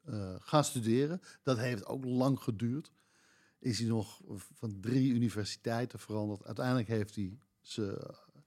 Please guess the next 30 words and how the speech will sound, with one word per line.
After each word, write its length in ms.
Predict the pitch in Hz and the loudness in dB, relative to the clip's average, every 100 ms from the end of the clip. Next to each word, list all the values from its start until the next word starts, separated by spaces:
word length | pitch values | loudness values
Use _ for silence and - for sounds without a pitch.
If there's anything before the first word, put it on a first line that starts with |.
| _ - - _ | _ -20 -20 _
is 180 | - 123 | 0 2
hij 80 | 156 | 2
advocaat 460 | 120 - 131 127 | 0 2 4 4
geworden. 400 | - 131 143 180 - _ _ _ _ _ _ | 0 -2 0 -2 -8 _ _ _ _ _ _
Dat 260 | 110 143 | 6 6
heeft 240 | - 117 - | 6 0 0
hij 100 | 110 | -4
nog 140 | 107 | -4
een 100 | - | -6
tijdje 380 | - 113 98 - | -4 -2 -2 -6
gedaan. 440 | - 101 107 156 - _ _ _ _ _ _ | -10 -8 -6 -10 -14 _ _ _ _ _ _
Eh, 360 | 135 127 120 110 - _ - - _ | 6 8 8 4 0 _ -20 -20 _
totdat 380 | - 220 170 156 | 6 6 6 4
hij 80 | 135 | 2
dus 280 | 127 117 - | 2 2 -2
een 160 | 135 101 | -6 0
keer 260 | 120 135 - | 2 2 2
een 200 | 127 120 | 2 4
meisje, 600 | 127 147 156 - 139 175 _ _ | 6 4 4 0 -2 -4 _ _
eh, 220 | 117 110 120 | -6 -6 -4
van 220 | - 104 | -4 -6
twaalf 680 | - 135 127 131 117 - _ _ _ | -2 -2 0 -2 -4 -12 _ _ _
in 260 | 139 120 | 2 2
de 180 | 113 117 - - | 4 0 -2 -6
rechtszaal, 840 | 92 120 107 - 110 104 101 101 _ _ | -2 0 -2 -4 -2 -2 -4 -10 _ _
eh, 320 | 98 95 98 95 - - 110 _ _ _ _ _ _ | -10 -10 -10 -14 -16 -18 -20 _ _ _ _ _ _
de 100 | 117 | -2
jury 400 | - 139 135 123 | 2 4 4 4
zag 240 | 104 117 | -2 -6
toespreken 720 | - 120 - - 110 101 139 | -4 -6 -6 -6 -4 -4 -12